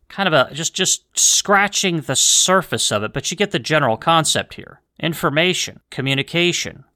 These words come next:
open discourse, all very important. And the exact opposite of that is silencing people and shutting them up. Okay. Now, what kind of an individual would want to shut everybody up? Oh, that's right.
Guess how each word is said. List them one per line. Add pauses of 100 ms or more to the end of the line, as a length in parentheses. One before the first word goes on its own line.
open
discourse, (260)
all
very
important. (160)
And
the
exact
opposite
of
that
is (200)
silencing
people
and
shutting
them
up. (100)
Okay. (260)
Now,
what
kind
of
an
individual
would
want
to (200)
shut
everybody
up? (220)
Oh,
that's
right.